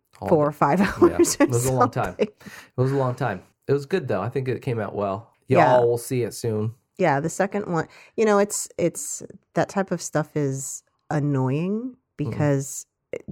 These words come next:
Speaker 2: technically it was already done, but <laughs> we left out a kind of an important bit
Speaker 1: Yeah.
Speaker 2: from it, and it was like, "Crap." So the question was, do we try to recreate the lighting, which is always difficult? Uh, and then, of course, it's lawnmower season, so we
Speaker 1: Yeah.
Speaker 2: had that going against us.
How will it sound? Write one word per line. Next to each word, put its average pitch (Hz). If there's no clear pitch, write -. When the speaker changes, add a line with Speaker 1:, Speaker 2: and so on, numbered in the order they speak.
Speaker 2:
technically 185
it 156
was 147
already 151
done, 143
but 160
<laughs> 190
we 202
left 185
out 175
a 175
kind 247
of 254
an 208
important 185
bit 156
Speaker 1:
Yeah. 101
Speaker 2:
from 190
it, 185
and 185
it -
was 170
like, 175
"Crap." -
So 170
the 165
question 170
was, 160
do 156
we 151
try 185
to 185
recreate 156
the 151
lighting, 139
which 175
is 190
always 175
difficult? 139
Uh, 143
and 160
then, 165
of 160
course, 160
it's -
lawnmower 139
season, 131
so 135
we 139
Speaker 1:
Yeah. 139
Speaker 2:
had 87
that 131
going 135
against 127
us. 127